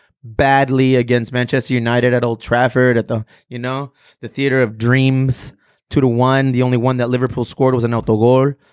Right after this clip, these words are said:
Bye-bye. But I have been a passionate fucking fan for Manchester United more than the Padres. I bleed Padre Brown, but I'm a,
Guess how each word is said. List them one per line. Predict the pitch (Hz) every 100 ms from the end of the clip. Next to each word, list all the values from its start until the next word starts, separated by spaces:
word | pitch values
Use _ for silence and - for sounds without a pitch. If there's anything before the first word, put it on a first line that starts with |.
| _ _
Bye-bye. | 147 113 120 135 139 135 _ _
But | 139 131 - _ _ _ _ _
I | 135 135
have | 139 127 120
been | 139 139 139 139 _ -
a | 123
passionate | - - 143 143 131 143 139
fucking | 139 143 117
fan | - 123 120 127 143 160
for | 131
Manchester | 117 117 117 123 -
United | 123 117 120 123 -
more | 127 131 160 156 110 110 _ _ _ -
than | 117
the | 110
Padres. | 120 113 107 104 _ -
I | 127 127
bleed | 127 120 123 135 151 147 127 107 -
Padre | 123 120 120 113
Brown, | 117 117 107 107 113 _ _ _ _ _ _ _ _
but | 120 117
I'm | 110
a, | 110